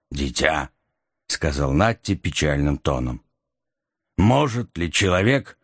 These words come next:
попав на то место, где он похоронил отца, мать и детей,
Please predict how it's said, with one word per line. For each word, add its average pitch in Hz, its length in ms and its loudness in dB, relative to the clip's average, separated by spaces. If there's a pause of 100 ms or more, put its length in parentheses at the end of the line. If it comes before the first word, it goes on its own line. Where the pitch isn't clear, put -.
(320)
попав - 460 0
на 113 120 0
то 117 160 0
место, 113 420 2
где 87 320 -2
он 110 240 2
похоронил 101 600 0
отца, 107 580 0 (100)
мать 92 500 -2 (220)
и 113 80 0
детей, 98 640 0